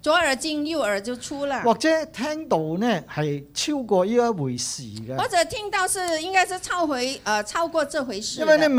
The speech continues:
Speaker 2: 係聽人嘅話啊嘛。
Speaker 1: 因為你不是在聽人的話。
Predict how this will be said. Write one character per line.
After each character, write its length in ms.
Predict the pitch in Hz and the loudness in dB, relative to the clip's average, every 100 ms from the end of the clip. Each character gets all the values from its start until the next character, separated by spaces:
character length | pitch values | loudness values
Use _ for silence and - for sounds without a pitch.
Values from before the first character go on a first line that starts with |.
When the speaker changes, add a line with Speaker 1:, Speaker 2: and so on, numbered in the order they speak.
| 233 | 4
Speaker 2:
係 40 | |
聽 220 | 240 302 277 | 4 0 0
人 200 | 165 170 | 0 2
嘅 160 | 185 | 2
話 240 | 175 160 196 | 2 0 -2
啊 80 | 247 | -2
嘛。 240 | 240 208 170 | -2 -2 -4
Speaker 1:
因 120 | 415 | -2
為 140 | 403 | 0
你 100 | 339 | 0
不 140 | 311 359 | -2 -2
是 160 | 466 | -2
在 180 | 339 381 | 2 0
聽 420 | 349 415 392 392 | 0 -4 -4 -8
人 280 | 240 220 233 | -4 -2 0
的 120 | 285 | -2
話。 320 | 247 262 196 | -2 -4 -6